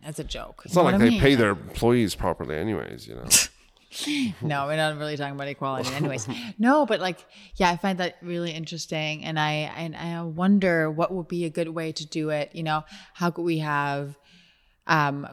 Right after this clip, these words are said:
Speaker 1: create more awareness? Like we said, obviously sex education and stuff, but how can we create more awareness in pop culture?
Speaker 2: Yeah.
Speaker 1: Right? Because that is really, stories, storytelling is what really changes people's minds and make them feel, um,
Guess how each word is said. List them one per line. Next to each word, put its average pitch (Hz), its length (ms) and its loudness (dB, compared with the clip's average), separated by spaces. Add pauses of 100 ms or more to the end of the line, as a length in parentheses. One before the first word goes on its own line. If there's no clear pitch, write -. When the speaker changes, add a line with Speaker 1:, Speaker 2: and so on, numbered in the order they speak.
Speaker 1:
create 180 260 2
more 160 240 -4
awareness? 147 480 -4
Like 180 120 -4
we 190 60 0
said, 139 480 -4
obviously 147 400 -6
sex 147 220 -12
education 151 400 -12
and - 60 -14
stuff, - 100 -20 (240)
but 190 100 0
how 208 120 8
can 226 160 4
we 202 100 0
create 165 460 0
more 156 360 -2
awareness 151 540 -2
in 147 220 -8 (100)
pop 226 460 -2
culture? - 640 -6 (100)
Speaker 2:
Yeah. 82 220 -2 (180)
Speaker 1:
Right? 156 380 4 (220)
Because 196 240 2
that 226 200 2
is 180 140 -4
really, 160 460 -2 (460)
stories, 170 960 2
storytelling 180 800 2
is 156 240 -6
what 160 180 0
really 156 240 0
changes 143 480 0
people's 147 400 -10
minds 131 540 -6
and 147 180 -2
make 143 220 -6
them 143 160 -6
feel, 131 720 0
um, 123 640 -8